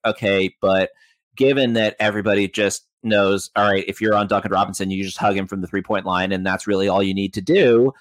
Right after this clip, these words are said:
he all of a sudden, you know, lost his place in the rotation and became a lot less effective because teams figured out that's all you need to do with this guy, right? And with Jaquez, there's no one avenue where you can say, "All right, we're just not gonna let him get into the post. You're not gonna let me get into the post?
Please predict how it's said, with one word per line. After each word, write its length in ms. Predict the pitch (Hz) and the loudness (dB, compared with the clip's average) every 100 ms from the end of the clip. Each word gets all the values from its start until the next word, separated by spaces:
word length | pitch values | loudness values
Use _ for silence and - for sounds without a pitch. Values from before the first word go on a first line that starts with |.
| _ _ _ | _ _ _
he 420 | - 160 151 147 | -8 -6 -6 -4
all 160 | 123 120 | 0 0
of 60 | |
a 40 | 127 | 0
sudden, 400 | - 104 113 117 | 0 0 -2 -4
you 80 | 110 | -4
know, 180 | 95 101 | -2 -2
lost 340 | 98 87 95 | 0 0 -2
his 120 | 104 | -6
place 260 | - 98 92 | -4 -4 -2
in 60 | 101 | -2
the 60 | |
rotation 440 | 101 98 87 92 98 | -2 -2 -4 -4 -6
and 100 | 92 | -8
became 240 | - 98 | -6 -4
a 40 | |
lot 200 | 92 95 | 0 0
less 160 | 95 95 | -2 -4
effective 440 | 92 147 - 101 | -4 -2 0 -2
because 260 | 98 101 98 | -2 -6 -6
teams 280 | - 101 - | -4 -6 -4
figured 260 | 104 98 | -4 -2
out 160 | 101 87 | 0 -2
that's 220 | - 107 107 | -2 -2 0
all 100 | 107 | 0
you 80 | |
need 160 | 107 104 | 0 -4
to 60 | 101 | -2
do 140 | 135 | 0
with 100 | 90 | 0
this 120 | 90 | -6
guy, 200 | - - - | -8 -8 -6
right? 280 | 87 101 - | -2 -2 -2
And 300 | 113 104 104 | -2 -2 -2
with 180 | 110 - | -6 -2
Jaquez, 440 | 156 170 120 113 | -2 0 0 0
there's 220 | - 117 113 | -2 -4 -2
no 480 | 127 135 135 120 - - - _ | 0 2 4 2 -2 -12 -20 _
one 380 | 113 117 120 113 - | -2 0 0 -2 -2
avenue 500 | 110 110 104 95 95 | 0 0 0 -2 0
where 160 | 92 | 0
you 100 | 92 | 0
can 100 | 92 | -4
say, 200 | 92 92 | -2 0
"All 120 | 90 | 2
right, 160 | 92 87 | 0 0
we're 140 | 98 | -2
just 220 | 90 90 - | -2 -6 -6
not 160 | 87 | -4
gonna 100 | 92 | -2
let 160 | 90 90 | 0 0
him 220 | 87 87 _ | -2 -6 _
get 140 | 90 | -6
into 160 | 87 87 | -6 -8
the 40 | |
post. 280 | - 71 - _ | -6 -8 -8 _
You're 120 | 107 | -4
not 140 | 117 120 | -2 0
gonna 120 | 120 | 0
let 100 | 127 | 0
me 120 | 135 | 0
get 80 | 135 | 2
into 100 | 135 | 0
the 80 | 131 | 0
post? 260 | 165 202 | 0 0